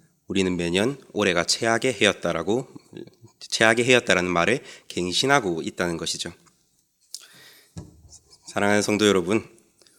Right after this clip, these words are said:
우리는 이 세상을 살아가면서 넘어지고 아프고 좌절하는 시간이 이미 충분히 많이 겪었을 것입니다. 하지만 안타깝게도 지금까지 좌절한 그 시간보다 앞으로 절망할 시간이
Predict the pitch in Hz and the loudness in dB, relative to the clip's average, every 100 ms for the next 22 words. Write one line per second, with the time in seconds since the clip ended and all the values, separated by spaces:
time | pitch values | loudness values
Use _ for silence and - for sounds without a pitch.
0 | _ - 101 113 117 151 123 - 127 120 | _ -4 0 2 2 0 0 0 0 -2
1 | - 147 101 90 87 107 101 - _ _ | 2 2 2 0 -2 -2 -4 -6 _ _
2 | _ _ _ _ _ - 90 98 95 - | _ _ _ _ _ -6 -2 -2 -4 -6
3 | 117 - _ _ - 101 - 123 - - | -8 -10 _ _ -12 -12 -10 -12 -12 -16
4 | _ _ _ - - 90 104 110 113 98 | _ _ _ -10 -4 2 4 4 4 4
5 | 90 87 87 123 110 - - 175 147 85 | 2 0 -2 -2 -2 -2 0 0 0 -4
6 | 82 85 87 98 104 117 113 120 - 87 | -6 -4 -4 -4 -6 -6 -4 -4 -4 -6
7 | 82 87 90 82 - - _ _ - - | -6 -6 -6 -8 -10 -18 _ _ -20 -20
8 | - _ _ _ _ - 131 123 117 117 | -20 _ _ _ _ 0 2 2 2 0
9 | 160 170 - 98 95 92 - _ - - | 2 2 4 2 2 -2 -8 _ -8 0
10 | 110 113 98 98 - 92 101 101 95 - | 2 4 2 2 0 0 0 0 0 2
11 | - 104 90 90 87 - _ _ _ 110 | 2 2 -2 -6 -8 -12 _ _ _ -6
12 | - - 90 107 113 131 113 90 104 92 | -4 -4 -2 0 0 2 0 0 0 0
13 | 104 | -4